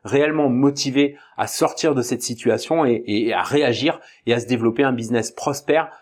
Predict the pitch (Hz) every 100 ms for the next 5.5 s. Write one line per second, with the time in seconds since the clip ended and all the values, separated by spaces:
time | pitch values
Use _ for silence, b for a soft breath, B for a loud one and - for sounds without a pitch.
0 | B 123 123 120 156 143 117 113 131 -
1 | 120 - 202 - 117 113 113 104 110 -
2 | - 101 104 110 123 - 190 165 113 98
3 | 113 110 170 165 - 92 101 - 107 123
4 | 185 B B B 113 117 160 214 - -
5 | 170 156 151 165